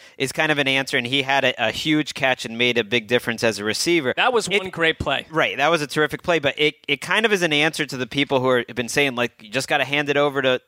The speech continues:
Speaker 1: to Mixon." Like, their, their problems on offense start up front, whether it's the running game or the passing game. Like, those are the problems. And I thought it was very fitting that this game essentially ended with Jake Brisket, you know, who I love,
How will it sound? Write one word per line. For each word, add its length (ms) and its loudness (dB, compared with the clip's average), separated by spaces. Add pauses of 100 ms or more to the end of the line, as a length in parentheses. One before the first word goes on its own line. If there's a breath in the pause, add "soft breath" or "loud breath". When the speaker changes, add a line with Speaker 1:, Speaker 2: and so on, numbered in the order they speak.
Speaker 1:
to 100 -8
Mixon." 400 -2
Like, 220 -2
their, 400 0
their 200 -2
problems 600 0
on 160 2
offense 480 0
start 280 2
up 140 -2
front, 260 0
whether 240 0
it's 140 -6
the 140 -8
running 260 0
game 180 -2
or 100 -2
the 80 -6
passing 460 -2
game. 180 -2 (300 loud breath)
Like, 200 -2
those 200 0
are 120 2
the 80 -4
problems. 320 0
And 80 0
I 40 0
thought 160 2
it 40 2
was 120 0
very 400 0 (260 loud breath)
fitting 640 0
that 140 0
this 180 0
game 240 2
essentially 600 -2
ended 500 0 (320 loud breath)
with 380 -2 (100)
Jake 300 -2
Brisket, 540 0 (420 soft breath)
you 80 -2
know, 60 -2
who 180 0
I 120 0
love, 500 -2